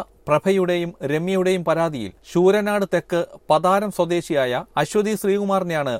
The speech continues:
ശൂരനാട് പോലീസ് അറസ്റ്റ് ചെയ്തത്. രമ്യയുടെയും പ്രഭയുടെയും Facebook-ലെ പ്രൊഫൈൽ ചിത്രം ഉപയോഗിച്ചാണ്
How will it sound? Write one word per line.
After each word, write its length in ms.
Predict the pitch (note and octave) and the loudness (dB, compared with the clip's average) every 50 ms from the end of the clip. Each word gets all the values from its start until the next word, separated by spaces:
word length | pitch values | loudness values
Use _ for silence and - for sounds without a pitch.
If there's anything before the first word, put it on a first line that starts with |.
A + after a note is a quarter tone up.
| - - | -8 -12
ശൂരനാട് 520 | - - C#3+ D3+ F3 F#3 F#3 F#3+ F#3+ F#3 F3 | -8 -4 0 2 2 2 2 2 2 0 0
പോലീസ് 360 | D#3 D#3+ D#3 D3 D3 - - | 0 -2 -2 -2 -4 -6 -4
അറസ്റ്റ് 340 | - C#3 C#3+ D3+ - - D3+ | -2 -2 -2 -2 -4 -6 -4
ചെയ്തത്. 340 | C3+ A#2+ A2+ G#2 F#2+ G2 F#2 - - _ _ - | -2 -2 -2 -2 -4 -4 -6 -8 -10 _ _ -4
രമ്യയുടെയും 680 | C#3+ D3+ D#3+ F3+ F#3 G3 G3 G3 F#3+ F#3+ F#3+ F#3+ F#3 F#3 - | -2 0 0 0 0 0 0 2 2 2 2 0 -2 -4 -4
പ്രഭയുടെയും 560 | - D3 D3+ D#3+ F#3 F#3+ F#3+ F#3 F#3+ F#3+ F#3 | -2 -2 0 2 2 2 2 2 0 -2 -2
Facebook-ലെ 540 | - - E3+ F3 - - G3 - - F#3+ F#3+ | -2 -2 -2 -2 -2 -2 -4 -4 -2 -2 -4
പ്രൊഫൈൽ 360 | - - E3 D3+ - F3+ F#3 F#3 | -2 -2 -2 -2 0 0 0 0
ചിത്രം 320 | F#3 F3 - D#3+ D#3 F#3 G#3 - | -2 -2 -2 -2 -4 -4 -4 -6
ഉപയോഗിച്ചാണ് 640 | D#3 C#3 D3+ E3+ F#3+ F#3+ G3 - - D3+ C#3 A#2 | -4 0 2 2 2 2 2 0 0 -2 -2 -2